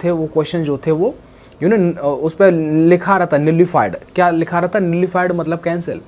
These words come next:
ऐसी स्थिति में भी जो है पूरे नंबर दिए गए थे, ठीक है। जो हमारा score बन रहा था, उसमें जो जो हमारे questions जो nullified उसमें दिए गए थे, उनको जब हमने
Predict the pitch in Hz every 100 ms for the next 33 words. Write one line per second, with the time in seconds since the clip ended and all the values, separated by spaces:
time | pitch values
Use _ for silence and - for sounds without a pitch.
0 | - - - - - 165 185 208 240 226
1 | 208 233 220 214 214 196 185 190 202 185
2 | 175 185 170 151 175 165 170 120 98 98
3 | 82 - - - - - 214 226 196 160
4 | 170 180 190 180 - 185 147 165 196 190
5 | 220 208 - 165 190 190 156 156 185 180
6 | 170 175 175 160 170 185 165 170 165 160
7 | 160 165 160 170 165 143 135 170 185 196
8 | 202 208 139 165 180 175 165 147 151